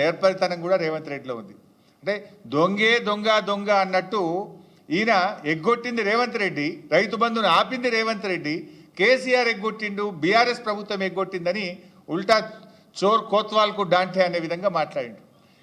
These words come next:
కరోనా వరుస రెండు సంవత్సరాలు కరోనా వస్తే కూడా క్రమం తప్పకుండా పదకొండు విడతల్లో డెబ్బై రెండు వేల కోట్లు ఇచ్చింది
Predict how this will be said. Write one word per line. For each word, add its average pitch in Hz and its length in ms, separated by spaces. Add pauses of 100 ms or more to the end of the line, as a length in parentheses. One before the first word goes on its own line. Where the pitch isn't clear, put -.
(180)
కరోనా 202 460 (140)
వరుస 185 300 (220)
రెండు 208 200 (120)
సంవత్సరాలు 208 640 (120)
కరోనా 208 400 (140)
వస్తే 196 300 (160)
కూడా 180 260 (1120)
క్రమం 208 440 (120)
తప్పకుండా 220 600 (440)
పదకొండు 220 540 (100)
విడతల్లో 220 540 (580)
డెబ్బై 185 420 (140)
రెండు 196 200 (100)
వేల 185 220 (140)
కోట్లు 240 300
ఇచ్చింది 214 260